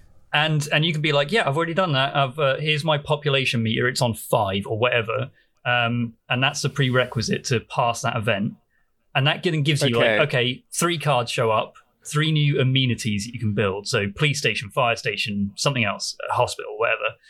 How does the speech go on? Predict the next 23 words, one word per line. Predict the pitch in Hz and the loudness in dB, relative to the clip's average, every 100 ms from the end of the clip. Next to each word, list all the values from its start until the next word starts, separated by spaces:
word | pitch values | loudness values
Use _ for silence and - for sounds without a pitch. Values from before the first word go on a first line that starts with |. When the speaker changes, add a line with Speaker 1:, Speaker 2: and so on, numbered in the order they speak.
| - _ _ _ - | -20 _ _ _ -2
Speaker 1:
And | 135 | 2
then | 135 | 4
you | 139 - | 2 0
pick | 165 165 | -2 -2
from | 151 131 | 0 2
those. | 113 101 - - - _ _ | 2 0 -4 -10 -12 _ _
Uh, | 127 120 117 117 - - _ 135 | 0 2 2 2 0 -6 _ -2
and | 143 | 0
as | 156 | 0
you're | 160 | 0
going | 139 165 180 | 2 2 0
through | 151 143 | 0 0
all | 147 160 | 0 2
these | 156 139 | 0 0
events | 127 123 233 - | 2 0 0 -4
and | - | -2
adding | 127 139 143 | 0 2 2
new | 135 123 | 2 0
de-, | - - | -2 -4
cards | - 131 123 - | -2 0 2 -2
to | 123 | -2
your | 110 | 0
deck, | 104 117 104 - | 2 0 0 -6